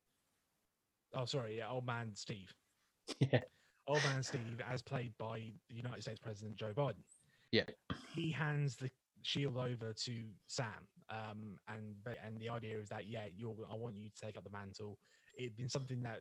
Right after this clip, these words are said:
Speaker 1: fans had talked about for a long time in terms of, in the comic books, that Sam becomes the new Captain America, but Bucky has also become Captain America in different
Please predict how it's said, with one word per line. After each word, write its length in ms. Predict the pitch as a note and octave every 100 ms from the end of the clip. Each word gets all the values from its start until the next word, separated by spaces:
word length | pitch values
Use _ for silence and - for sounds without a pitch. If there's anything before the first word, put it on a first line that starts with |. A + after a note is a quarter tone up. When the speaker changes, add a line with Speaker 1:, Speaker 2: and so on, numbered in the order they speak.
| -
Speaker 1:
fans 300 | C3+ B2 A#2
had 80 | A2+
talked 220 | B2+ B2
about 160 | A2+ A2+
for 80 | A2+
a 40 |
long 180 | A2+ A2+
time 280 | A#2+ A#2 A#2
in 80 | G#2
terms 320 | A2 G#2+ G2+
of, 80 | G2 A2
in 80 | G#2+
the 60 | A#2
comic 260 | - B2
books, 220 | A2 - -
that 160 | G#2+ - _
Sam 300 | - B2 A#2
becomes 340 | A2 A#2+ A2 G#2+
the 80 |
new 280 | A2+ A2 A2 G#2+
Captain 220 | A#2 -
America, 400 | A2+ A2 A2 A2+ G2+
but 120 | G#2 F#2+
Bucky 280 | A#2 - B2
has 100 | A#2
also 320 | A#2+ A#2 A#2+ A#2 A2+ _ _ _ _ -
become 300 | - A#2+ A#2
Captain 220 | - A2+
America 420 | A#2 A#2+ A#2+ - C3
in 140 | B2+
different 400 | B2 A#2+ B2